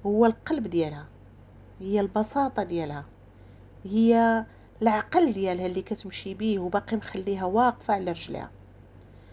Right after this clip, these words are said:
كنتمناو من عند الله أن نضموا بس مع الحق، وعرفوا بالله هاد المشكل اللي فيه سميرة راه غادي يقدر يكون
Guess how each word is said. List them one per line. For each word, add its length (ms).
كنتمناو 680
من 60
عند 240
الله 340
أن 420
نضموا 440
بس 360
مع 140
الحق، 380
وعرفوا 360
بالله 240
هاد 80
المشكل 440
اللي 140
فيه 200
سميرة 520
راه 60
غادي 200
يقدر 300
يكون 480